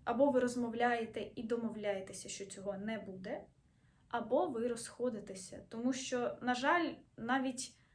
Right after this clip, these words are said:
якщо ви так сильно закохані, що ви не розумієте, як жити без цієї людини, якщо ця людина говорить про вас погане і вона вас засуджує і критикує,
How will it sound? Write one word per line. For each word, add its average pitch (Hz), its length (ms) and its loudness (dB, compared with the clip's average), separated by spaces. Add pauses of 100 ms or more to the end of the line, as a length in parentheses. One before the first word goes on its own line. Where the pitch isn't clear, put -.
(520)
якщо 254 380 4
ви 254 120 6
так 262 240 0
сильно 269 340 4
закохані, 240 640 2
що 220 200 -6
ви 233 120 -4
не 240 120 4
розумієте, 240 680 0
як 202 300 -4
жити 233 260 -6
без 220 240 -6
цієї 220 280 -4
людини, 220 560 2 (800)
якщо - 260 0
ця 254 140 0
людина 240 400 2
говорить 233 480 -2
про 220 100 -6
вас 220 200 -6
погане 214 680 -2
і 214 60 -8
вона 220 220 -2
вас 214 180 -6
засуджує 208 960 -4
і 214 40 -8
критикує, 240 800 -2